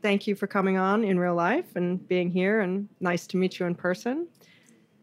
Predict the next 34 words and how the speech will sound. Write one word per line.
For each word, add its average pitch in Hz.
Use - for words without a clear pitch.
You 220
are 208
one 202
of 196
the, 190
um, -
organizers 190
and 185
leaders 185
of 165
the 170
group. 277
It's 190
on 185
the 180
website. 226
When 185
you 185
go, 190
it's 254
right 185
there 226
where 196
we've 190
banded 190
together 190
for 202
five 185
things. 262
What 254
are 285
the 285
five 294
things? 320